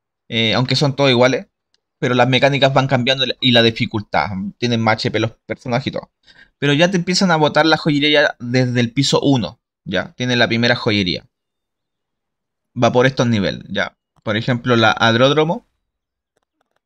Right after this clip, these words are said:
ya, bota la joyería de el Ring, en los primeros pisos, un piso un poquito más alto, el earring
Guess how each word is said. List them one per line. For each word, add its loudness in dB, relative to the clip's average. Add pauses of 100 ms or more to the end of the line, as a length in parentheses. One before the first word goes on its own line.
(360)
ya, -2
bota 0
la 4
joyería 2 (680)
de 0
el 0
Ring, 0 (440)
en -2
los 0
primeros 0
pisos, -2 (120)
un -8
piso -4
un -6
poquito -4
más 2
alto, -2
el -2
earring 2